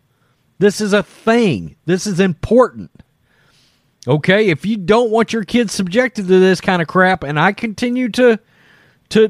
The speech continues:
to believe, you know, the Democrats are gonna get nailed during the midterms, and it's, it's not only the burning the country to the ground, it's not just C R T,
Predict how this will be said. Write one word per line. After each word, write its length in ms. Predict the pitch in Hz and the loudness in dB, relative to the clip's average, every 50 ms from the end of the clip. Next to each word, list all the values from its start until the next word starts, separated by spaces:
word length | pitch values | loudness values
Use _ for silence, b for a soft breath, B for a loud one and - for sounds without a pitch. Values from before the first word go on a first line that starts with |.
| - _ - | 0 _ -4
to 120 | - 220 202 | -2 -2 0
believe, 840 | 196 240 254 262 277 302 302 277 240 214 208 214 208 175 - - _ _ _ _ _ _ _ _ _ _ _ _ _ _ _ _ _ _ _ _ _ _ _ _ _ - | 0 -2 -2 0 0 0 2 2 4 4 4 2 0 -2 -6 -18 _ _ _ _ _ _ _ _ _ _ _ _ _ _ _ _ _ _ _ _ _ _ _ _ _ -2
you 100 | 160 214 | 0 2
know, 120 | 226 208 180 | 2 2 2
the 100 | 175 180 | 0 2
Democrats 540 | 165 247 285 294 233 - 269 254 233 - 240 | 2 0 0 0 -2 -2 -2 -2 0 -2 -2
are 40 | |
gonna 220 | 214 214 220 220 214 | 0 0 0 0 0
get 380 | 190 208 196 196 160 - 95 139 | 0 2 0 0 0 -6 -8 -6
nailed 760 | 151 160 170 180 208 226 254 269 277 262 240 208 180 156 135 | -4 -4 -2 -2 0 2 2 4 4 4 4 2 2 2 2
during 240 | 151 165 165 156 151 | 2 2 0 0 0
the 80 | 151 | -2
midterms, 800 | 147 151 156 147 139 131 - 156 147 143 147 160 160 151 - - _ _ _ _ _ _ _ _ _ _ _ _ _ - | 0 2 2 0 0 2 0 2 2 2 0 -2 -4 -6 -12 -18 _ _ _ _ _ _ _ _ _ _ _ _ _ -6
and 160 | - 196 226 233 | -2 0 0 0
it's, 280 | 220 185 - - - - | 0 -2 -4 -10 -8 -4
it's 220 | - 196 185 - | -4 -4 -2 -2
not 220 | 208 226 247 269 262 | -4 -2 0 0 2
only 240 | 254 247 240 226 214 | 2 2 2 0 2
the 160 | 190 208 202 | 2 0 0
burning 460 | 160 139 180 208 226 240 233 208 190 | 2 0 0 0 0 -2 -4 -4 -4
the 80 | 190 170 | -4 -4
country 440 | - - 202 226 214 - - 214 180 | -2 -2 -2 -2 -2 -2 -4 -2 0
to 120 | 180 180 | 0 0
the 100 | 165 170 | 0 0
ground, 340 | 160 175 175 175 196 196 190 | 0 0 0 2 0 0 -2
it's 180 | 185 - - 208 | -2 -4 -4 -8
not 180 | 226 240 233 | -6 -6 -6
just 240 | 202 226 208 - - | -6 -6 -6 -6 -2
C 180 | - 220 208 185 | 0 2 2 4
R 180 | 175 170 160 | 4 4 2
T, 460 | - - 165 156 147 151 185 175 - | 0 -2 0 0 2 0 0 -4 -8